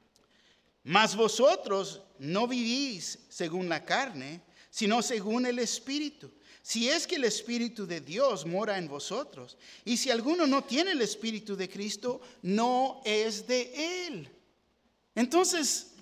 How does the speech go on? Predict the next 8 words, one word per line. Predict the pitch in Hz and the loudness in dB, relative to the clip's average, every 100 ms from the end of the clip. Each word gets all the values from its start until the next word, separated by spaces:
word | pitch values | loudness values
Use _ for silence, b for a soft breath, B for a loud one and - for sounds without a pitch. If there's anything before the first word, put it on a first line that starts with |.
| - | -10
la, | - 269 | 0 2
esta | 269 302 370 339 | 4 4 4 6
profecía | 277 - 226 208 320 466 233 | 6 6 4 2 2 2 4
tenía | 240 254 285 | 2 2 4
un | 294 | 4
significado | - 285 254 226 220 247 349 254 | 2 0 0 0 -2 0 2 4
muy | 226 320 339 | 6 4 2
profundo. | - 208 208 339 254 254 127 - | 2 2 2 -6 -6 -6 -8 -8